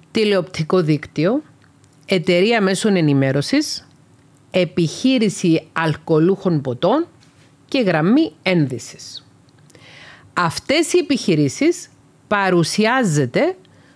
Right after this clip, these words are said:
πως τον έχουν καταστήσει δισεκατομμυριούχο. Λέω παρουσιάζεται γιατί στην πορεία θα δείτε ότι πολύ πιθανόν μεγάλο μέρος του πλούτου του να μην το έχει αποκομίσει από τις νόμιμες αυτές επιχειρήσεις.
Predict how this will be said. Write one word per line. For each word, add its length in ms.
πως 280
τον 200
έχουν 300
καταστήσει 760
δισεκατομμυριούχο. 1200
Λέω 200
παρουσιάζεται 800
γιατί 220
στην 240
πορεία 300
θα 240
δείτε 500
ότι 260
πολύ 320
πιθανόν 460
μεγάλο 400
μέρος 460
του 140
πλούτου 360
του 220
να 160
μην 220
το 60
έχει 200
αποκομίσει 600
από 160
τις 140
νόμιμες 480
αυτές 320
επιχειρήσεις. 800